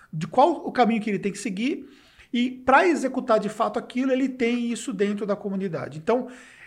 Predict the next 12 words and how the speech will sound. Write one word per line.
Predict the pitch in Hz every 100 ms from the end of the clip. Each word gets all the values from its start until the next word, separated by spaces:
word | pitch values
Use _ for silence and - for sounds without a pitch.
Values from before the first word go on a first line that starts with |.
| - _
são | - - 247 247 - - _
produtos | - 240 190 339 370 294
que | -
complementam | 285 285 254 247 233 233 226
o |
outro. | 156 - 185
Aí | 226
a | 262
pergunta | 285 233 269 277
que | -
surge | - 269 240 240
é, | 202 135